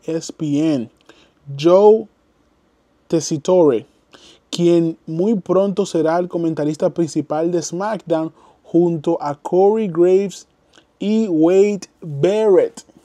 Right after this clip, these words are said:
Esta noticia salió fue vía New York Post.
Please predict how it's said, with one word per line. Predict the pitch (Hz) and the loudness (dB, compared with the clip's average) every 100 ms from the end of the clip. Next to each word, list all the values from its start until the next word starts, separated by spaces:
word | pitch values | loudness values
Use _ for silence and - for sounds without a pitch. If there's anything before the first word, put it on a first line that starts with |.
| _ _ _ _ _ _ _ - - _ - | _ _ _ _ _ _ _ -20 -20 _ -10
Esta | - 185 | -2 0
noticia | 190 175 170 | 2 0 0
salió | 170 165 170 | 2 2 2
fue | - 180 180 | 0 0 0
vía | 160 160 160 | 0 2 2
New | 151 151 175 196 180 | 2 -2 -2 -2 2
York | 180 185 175 - _ - | 4 4 0 -8 _ -4
Post. | - 180 139 - - - | 4 6 4 -2 -16 -20